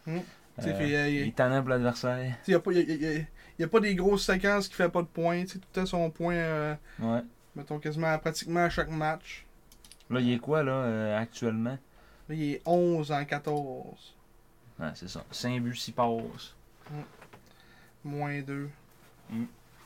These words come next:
Speaker 1: Dix minutes de punition.
Speaker 2: Dix.
Speaker 1: Il frappe, tu sais, tout à présent, euh.
Speaker 2: <clears throat> Ah ouais.
Speaker 1: C'est ça, ça, c'est comme on parlait un peu, parce qu'on parlait un peu des, des vingt ans, tout ça, puis ce qu'on allait garder dans, dans deux ans.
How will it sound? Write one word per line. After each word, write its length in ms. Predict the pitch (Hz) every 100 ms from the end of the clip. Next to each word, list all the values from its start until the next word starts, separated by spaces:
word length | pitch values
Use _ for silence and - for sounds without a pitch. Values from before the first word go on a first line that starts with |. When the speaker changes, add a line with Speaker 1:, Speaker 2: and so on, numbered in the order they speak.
| - - - - -
Speaker 1:
Dix 320 | 147 143 175
minutes 220 | 160 160
de 100 | 143
punition. 480 | 139 143 135 - 120 - - - - - - - - - - - - -
Speaker 2:
Dix. 500 | 113 113 123 113 -
Speaker 1:
Il 60 | 156
frappe, 500 | - 165 160 165 -
tu 140 | 170
sais, 80 | 156
tout 220 | 151 -
à 60 | 156
présent, 340 | 151 151 147
euh. 500 | 151 151 151 143 135 139
Speaker 2:
<clears throat> 60 | 117
Ah 160 | 135
ouais. 180 | 113 107 - - - - - - - - -
Speaker 1:
C'est 160 | 151 151
ça, 120 | 151
ça, 180 | 147 156 147 147
c'est 200 | 156 -
comme 140 | 196
on 100 | 202
parlait 280 | 190 170 170
un 160 | 190 170
peu, 160 | 190
parce 140 | 208 -
qu'on 160 | 156
parlait 260 | - 151 165
un 100 | 175
peu 120 | 180
des, 160 | 170 147
des 180 | 143 139
vingt 360 | 143 147 143 156
ans, 120 | 165
tout 120 | 156
ça, 180 | - 165 160
puis 180 | 147 143 - - - -
ce 100 | -
qu'on 120 | - 139
allait 200 | 139 147
garder 360 | 147 143 147
dans, 280 | 156 143 139
dans 180 | 135 135
deux 340 | 139 139 139 135
ans. 160 | 156